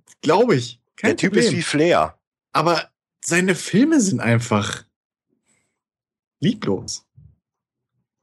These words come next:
Speaker 1: Aber lieblos.
Speaker 2: Naja, wie auch immer. Äh,
Speaker 1: Ja.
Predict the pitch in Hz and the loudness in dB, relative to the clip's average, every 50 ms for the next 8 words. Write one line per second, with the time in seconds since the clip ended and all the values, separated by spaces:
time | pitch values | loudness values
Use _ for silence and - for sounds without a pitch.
0 | _ _ _ - 233 294 294 311 330 - - - 104 87 - - - _ _ _ | _ _ _ -4 0 2 2 2 2 0 0 -4 -4 -4 -4 -12 -18 _ _ _
1 | _ _ _ _ _ _ _ _ _ _ _ _ _ _ _ _ _ _ _ _ | _ _ _ _ _ _ _ _ _ _ _ _ _ _ _ _ _ _ _ _
2 | _ _ _ _ _ _ _ _ _ _ _ - 120 113 92 80 73 - - - | _ _ _ _ _ _ _ _ _ _ _ -6 -2 -2 -2 -2 -4 -6 -8 -8
3 | 95 85 - 73 80 80 73 76 _ _ - - - 113 113 113 117 110 107 - | -8 -8 -6 -6 -6 -6 -8 -8 _ _ -8 -2 0 2 4 4 4 4 2 0